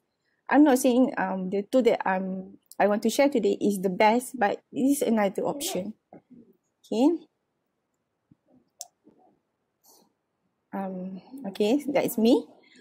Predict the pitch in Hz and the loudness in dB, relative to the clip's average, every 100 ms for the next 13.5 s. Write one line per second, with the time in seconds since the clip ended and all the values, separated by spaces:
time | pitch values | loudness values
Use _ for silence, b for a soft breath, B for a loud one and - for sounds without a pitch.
0 | b - 196 214 214 220 254 262 262 233 | b -2 2 2 2 0 0 4 6 6
1 | - - - - 226 220 214 - - 254 | 4 -6 -8 2 4 4 0 -2 -8 0
2 | 254 269 247 233 196 202 190 190 208 - | 0 2 -2 -2 -2 0 0 -2 -6 -14
3 | _ _ 226 190 185 185 185 185 202 - | _ _ -8 -6 -8 -8 -10 -12 -14 -20
4 | _ _ _ _ _ _ - _ _ - | _ _ _ _ _ _ -20 _ _ 2
5 | 269 220 262 208 202 220 220 226 220 - | 4 4 2 0 0 0 -2 -2 -2 0
6 | 202 - 226 254 269 262 - 196 180 196 | -2 -2 0 4 4 2 -2 -2 0 -2
7 | 190 196 - - 240 262 208 226 _ _ | -2 -4 -6 -6 0 2 2 -2 _ _
8 | _ - 196 - 254 226 - 202 196 202 | _ -8 -8 0 0 2 0 0 -2 -4
9 | 202 - 214 190 - 180 196 294 - _ | -4 0 0 0 -2 -2 0 -2 -8 _
10 | _ _ _ - 196 190 202 - 202 190 | _ _ _ -8 -6 -4 -4 -2 -2 -2
11 | - 277 285 240 202 190 185 165 175 - | -2 -2 0 -2 -2 -4 -6 -6 -8 -8
12 | 196 190 220 226 220 _ _ - 180 185 | -10 -6 -2 -2 -2 _ _ -10 -8 -2
13 | 202 202 202 - 180 | 0 0 -4 -4 -4